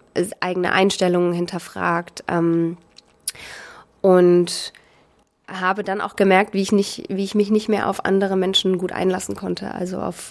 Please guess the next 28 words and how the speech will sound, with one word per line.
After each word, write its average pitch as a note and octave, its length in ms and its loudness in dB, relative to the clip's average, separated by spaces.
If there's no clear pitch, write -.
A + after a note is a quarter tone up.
auf, - 240 -16
in G3+ 240 0
Dates F3+ 400 4
oder F3+ 440 -4
wer F#3 300 4
auch G3 80 -2
immer G3+ 240 2
mir F3+ 580 2
begegnet F#3 540 4
ist - 140 -6
auf - 180 -8
romantischen F3 540 -2
Wegen. F3+ 320 2
Ich F#3+ 120 0
konnte G3 320 2
mich G3+ 220 2
nicht F#3 260 0
mehr F#3 200 2
darauf F3+ 340 -2
einlassen A3 640 0
und F#3+ 240 2
wollte F#3+ 340 2
nicht G3 220 2
mehr F#3 380 4
dieses F#3+ 280 4
klassische G3 460 2
Bild B3 240 6
leben. F3+ 340 2